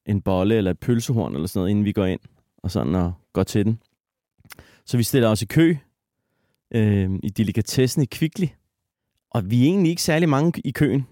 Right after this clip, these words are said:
hvor den lille, han gider ikke at gå på det tidspunkt, så jeg bliver nødt til at bære ham. Og den her kø tager,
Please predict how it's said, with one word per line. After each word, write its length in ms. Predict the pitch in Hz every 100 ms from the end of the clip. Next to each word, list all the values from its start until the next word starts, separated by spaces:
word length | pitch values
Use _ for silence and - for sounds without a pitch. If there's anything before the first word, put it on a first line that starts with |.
| _
hvor 100 | -
den 180 | 131 131
lille, 200 | 135 143
han 100 | 131
gider 220 | 113 87
ikke 220 | 107 110
at 380 | 113 92 82 80
gå 200 | - 156
på 100 | 151
det 120 | 127
tidspunkt, 460 | 117 139 - 123 -
så 80 | 113
jeg 200 | 107 107
bliver 140 | 110
nødt 140 | 98 -
til 80 |
at 100 | 90
bære 240 | 90 123 165
ham. 280 | 156 135 123 _ _ _ _ _ -
Og 160 | 117 -
den 140 | 123
her 200 | 107 110
kø 240 | - 123 -
tager, 440 | - 131 107 131